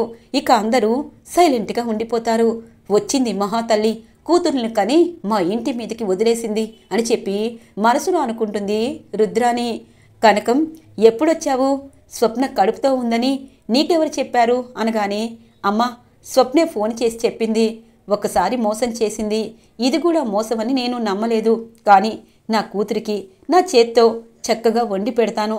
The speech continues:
అని అంటుంది కనకం. "అయ్యో కనకం, నీకు ఫోన్ చేయాలని నేను అనుకున్నాను, నువ్వే వచ్చావు. కూతురికి అన్నీ కావాల్సినవన్నీ నువ్వే వండి పెట్టు" అని అంటారు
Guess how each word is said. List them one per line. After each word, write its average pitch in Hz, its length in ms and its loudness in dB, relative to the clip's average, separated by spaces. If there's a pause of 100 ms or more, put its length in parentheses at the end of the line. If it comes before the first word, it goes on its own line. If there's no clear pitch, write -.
అని 220 200 -2
అంటుంది 214 260 -4 (100)
కనకం. 220 320 -2 (440)
"అయ్యో 214 200 4 (100)
కనకం, 226 300 2 (400)
నీకు 330 180 4 (100)
ఫోన్ 226 260 2
చేయాలని 233 480 2
నేను 277 180 2
అనుకున్నాను, 226 460 -2 (360)
నువ్వే 220 360 4
వచ్చావు. 220 380 0 (440)
కూతురికి 247 500 0 (840)
అన్నీ 294 320 4 (120)
కావాల్సినవన్నీ 226 720 2 (420)
నువ్వే 226 300 6
వండి 220 200 0
పెట్టు" 226 320 0 (200)
అని 226 200 0
అంటారు 196 400 0